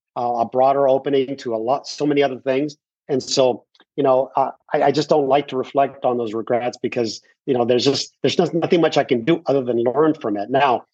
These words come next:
I will talk about the mistakes that I, and the, the things that I wish I had done better and the learnings that I had from that. And I talk about that all the time publicly. Uh, C E Os in this country and others call me all the time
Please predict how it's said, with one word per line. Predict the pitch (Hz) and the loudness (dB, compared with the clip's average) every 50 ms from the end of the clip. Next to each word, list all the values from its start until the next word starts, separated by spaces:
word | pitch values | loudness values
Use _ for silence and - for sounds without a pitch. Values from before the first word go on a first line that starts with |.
| _ _ _ _ | _ _ _ _
I | - 151 170 | 0 0 0
will | 170 131 113 107 | 2 0 -2 -4
talk | - - - - 160 196 180 - | -8 -10 -4 -2 -2 0 -2 -2
about | 143 135 120 110 - | -6 -6 -6 -6 -8
the | 120 | -12
mistakes | 120 117 107 - - 127 110 110 113 113 - - - - _ _ _ _ _ _ | -12 -10 -10 -8 -8 -6 -6 -6 -6 -6 -8 -8 -8 -10 _ _ _ _ _ _
that | - 135 | 0 2
I, | 127 120 123 | 2 2 0
and | 135 127 123 127 | 0 0 2 2
the, | 123 127 127 123 127 127 | 0 0 -2 -6 -4 -4
the | 123 117 | -4 -2
things | - - 156 143 | 0 2 2 2
that | 127 135 | 4 2
I | 127 123 | 2 2
wish | 120 143 135 - | 2 2 2 2
I | 131 127 | 0 2
had | 107 123 120 113 | 2 0 0 0
done | 127 120 120 113 | 0 0 0 0
better | - 127 135 143 156 160 151 - _ _ _ | 0 2 2 2 0 -2 -4 -8 _ _ _
and | - 135 127 | -6 -4 -2
the | 120 120 | 0 0
learnings | 117 107 104 107 113 123 139 151 175 185 190 196 175 151 | 0 -2 -2 0 0 2 2 2 2 2 2 0 -2 -2
that | 190 190 | 0 0
I | 196 190 | 0 0
had | 175 170 175 180 180 - | 2 2 0 0 0 -2
from | - 185 190 185 175 - _ _ _ - | -6 -10 -10 -10 -12 -14 _ _ _ -10
that. | 190 202 214 220 214 _ _ _ _ _ _ | -6 -6 -6 -6 -6 _ _ _ _ _ _
And | - 131 127 | -2 0 2
I | 123 131 131 | 2 2 2
talk | 127 131 135 - | 0 -2 -2 -2
about | 139 131 123 - | -2 -2 -2 -2
that | - 120 117 | -2 -2 -2
all | 123 120 | -2 -2
the | 117 117 | -4 -6
time | - - 110 107 | -10 -12 -12 -8
publicly. | 104 - 156 156 143 151 147 147 139 143 139 139 139 139 _ _ _ _ _ _ - | -2 -2 0 0 0 -2 -2 -2 -2 0 0 0 -2 -6 _ _ _ _ _ _ -8
Uh, | 127 113 120 | -6 -6 -4
C | 113 - - - 147 139 | -4 -6 -2 0 2 4
E | 135 | 4
Os | 131 135 139 135 123 | 4 4 2 2 2
in | 131 127 | 2 0
this | 131 127 | 0 0
country | 127 - 139 139 135 - 147 135 | 0 -2 -2 -2 0 0 0 2
and | 131 131 | 2 2
others | 131 127 139 135 131 - | 2 2 2 -2 -2 -6
call | - - 131 131 127 | -6 -2 0 0 2
me | 135 135 131 | 2 2 2
all | 127 127 | 2 2
the | 120 135 | 0 -4
time | - - 123 123 127 135 139 | -6 -4 -4 -4 -4 -4 -6